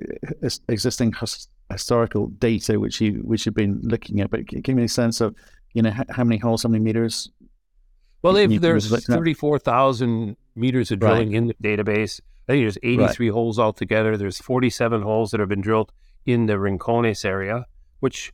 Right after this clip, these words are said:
Speaker 2: sounds like a lot. Forty-seven holes, um, you know, the property to the, so we, we've got thirty-four thousand holes in that, or thirty-five, thirty-four thousand meters.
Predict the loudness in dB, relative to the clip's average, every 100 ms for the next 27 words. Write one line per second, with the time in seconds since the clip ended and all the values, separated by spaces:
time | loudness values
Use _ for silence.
0 | _ -8 0 2 2 0 0 0 0 2
1 | 0 -2 -2 0 0 0 0 0 0 0
2 | -4 -10 -2 0 0 -4 -10 _ -20 _
3 | _ -2 0 0 2 0 0 -2 -2 -2
4 | 0 0 0 -6 -20 -14 -4 -2 -2 -2
5 | 0 0 0 0 0 0 -2 0 2 2
6 | 0 -4 -2 -2 -2 -4 -4 -6 -10 -10
7 | -12 -10 -4 -2 0 0 -2 -4 -6 -2
8 | 0 0 2 2 2 -2 0 0 0 -6